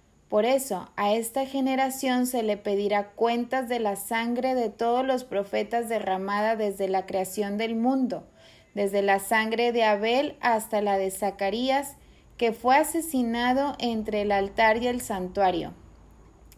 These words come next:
Sí, yo les aseguro, la generación presente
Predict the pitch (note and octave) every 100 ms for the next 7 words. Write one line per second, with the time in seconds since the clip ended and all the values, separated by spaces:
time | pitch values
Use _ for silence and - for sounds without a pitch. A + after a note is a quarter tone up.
0 | - - - G#3+ G3 - - - - -
1 | F#3+ A#3 G#3+ A#3+ C4 C4+ B3+ G#3+ G3+ A3
2 | F#3+ F#3 - _ - A3 G#3+ A3 G#3 G3+
3 | G3+ G3 G#3+ G#3 G#3 G3+ G3 B3 B3+ B3+
4 | D4 D4